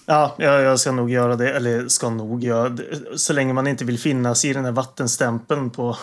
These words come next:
skärmen så är man ju så illa tvungen. Nej, alltså jag blev ju otroligt störd över det här att, för det första, jag pratade med någon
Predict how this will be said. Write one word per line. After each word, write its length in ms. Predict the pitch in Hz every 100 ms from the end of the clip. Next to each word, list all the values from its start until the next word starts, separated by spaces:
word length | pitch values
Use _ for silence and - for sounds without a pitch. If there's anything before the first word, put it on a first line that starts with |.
| -
skärmen 520 | - 151 120 123 147
så 100 | 139
är 60 | 131
man 140 | 120
ju 60 | 120
så 100 | 143
illa 200 | 123 117
tvungen. 540 | - 131 120 135 127 123 - - - -
Nej, 300 | 139 151 156
alltså 220 | 196 -
jag 200 | 151 135
blev 140 | 139 170
ju 60 | 143
otroligt 680 | 156 - 151 170 135 131 - -
störd 340 | 156 123 120
över 220 | 127 113
det 80 | 120
här 240 | 120 120 120
att, 420 | 131 113 _ - -
för 140 | -
det 80 | 127
första, 580 | 120 135 - - 156 147
jag 160 | 143 117
pratade 360 | 151 123 131
med 160 | 135 151
någon 240 | 120 113